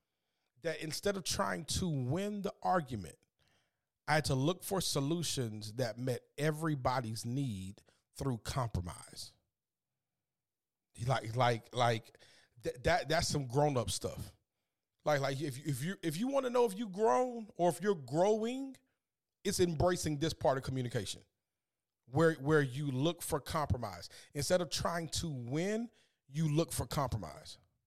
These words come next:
or a new creative solution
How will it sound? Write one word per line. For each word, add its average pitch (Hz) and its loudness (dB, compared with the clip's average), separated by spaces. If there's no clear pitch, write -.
or 175 10
a 170 4
new 160 0
creative 156 -2
solution 131 -2